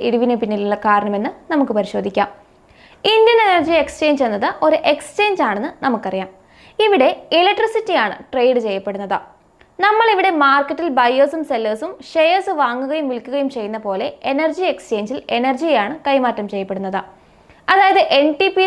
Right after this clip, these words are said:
സി ഒക്കെ പോലുള്ള പവർ ഉൽപ്പാദിപ്പിക്കുന്ന കമ്പനികൾ ഈ എക്സ്ചേഞ്ചിൽ അവരുടെ ഇലക്ട്രിസിറ്റി വിൽക്കുന്നു. പവർ ഡിസ്ട്രിബ്യൂട്ട് ചെയ്യുന്ന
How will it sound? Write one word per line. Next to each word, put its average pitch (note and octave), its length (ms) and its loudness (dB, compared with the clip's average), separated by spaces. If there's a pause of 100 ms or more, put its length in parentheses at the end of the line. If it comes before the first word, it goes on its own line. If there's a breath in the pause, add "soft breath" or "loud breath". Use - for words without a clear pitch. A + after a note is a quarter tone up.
സി F#4+ 140 0
ഒക്കെ E4+ 220 -4
പോലുള്ള B3 320 2 (220)
പവർ C4 300 2
ഉൽപ്പാദിപ്പിക്കുന്ന A#3 720 -4
കമ്പനികൾ G#3 440 -4 (580 loud breath)
ഈ - 20 2 (120)
എക്സ്ചേഞ്ചിൽ D#4+ 480 0 (180)
അവരുടെ C4 260 2 (140)
ഇലക്ട്രിസിറ്റി C#4 540 -4
വിൽക്കുന്നു. G3+ 340 -6 (440 soft breath)
പവർ G4+ 260 4 (100)
ഡിസ്ട്രിബ്യൂട്ട് F4 500 0
ചെയ്യുന്ന D4+ 240 4